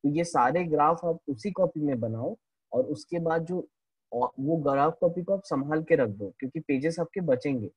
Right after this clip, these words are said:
तो फिर जो बचे हुए pages में आप इसके बाद का जो chapter मैं graph वाला जो भी पढ़ाऊंगा, तो उसको भी आप बना लेना,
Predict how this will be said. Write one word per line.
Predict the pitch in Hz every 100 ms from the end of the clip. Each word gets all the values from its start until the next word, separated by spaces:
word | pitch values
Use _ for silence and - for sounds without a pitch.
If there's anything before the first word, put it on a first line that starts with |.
| _ _ _
तो | 127
फिर | 139 156
जो | 175
बचे | 147 127 190
हुए | 190 196
pages | 185 160 170 175
में | 196
आप | 190 185
इसके | - 190
बाद | 156 147 151
का | -
जो | 180 175
chapter | 175 - 175
मैं | 170 165 151
graph | 139 147
वाला | - 170
जो | 165 156
भी | 170
पढ़ाऊंगा, | 165 143 123 120 127 - _ _ _ _ -
तो | 196
उसको | 185 220
भी | 208
आप | 220 196
बना | 185 175
लेना, | 156 147 135